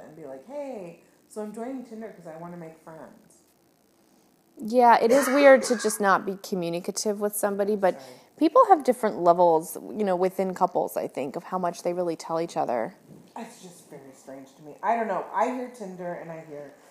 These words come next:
Speaker 1: dating site.
Speaker 2: One thing that I think is weird about Ashley and Jay is hi-, his big complaint, and he says it over and over again, is that she's on her phone all the time and she's not interacting with him.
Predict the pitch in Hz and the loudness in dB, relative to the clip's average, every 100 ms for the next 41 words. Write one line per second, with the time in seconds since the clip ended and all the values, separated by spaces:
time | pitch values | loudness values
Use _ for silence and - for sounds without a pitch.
0 | _ 165 175 156 147 143 - 95 - - | _ -18 -14 -14 -14 -16 -16 -18 -18 -8
1 | 220 277 453 508 403 330 247 226 233 214 | 6 6 8 4 2 4 4 4 0 0
2 | 185 185 190 196 175 185 135 160 - 185 | 0 0 2 2 2 2 2 0 -2 -6
3 | 170 147 151 147 165 175 185 185 190 190 | -8 -4 -2 0 0 0 0 -2 -4 -2
4 | 262 214 - 226 220 220 - 170 180 180 | 0 0 4 4 4 -2 -2 -2 -2 -4
5 | 156 170 180 - 175 180 165 170 170 180 | -4 -2 -2 0 -2 0 -4 -2 0 0
6 | 185 175 175 175 - 190 185 180 180 - | -2 -4 -4 -6 -4 -2 -2 -2 -6 -4
7 | 156 165 175 180 185 185 190 190 170 165 | -2 0 2 0 -2 -2 -2 -2 -6 -8
8 | - 160 170 165 160 160 175 156 - 143 | -6 -6 -4 -4 -4 -6 -10 -10 -10 -8
9 | 165 | -8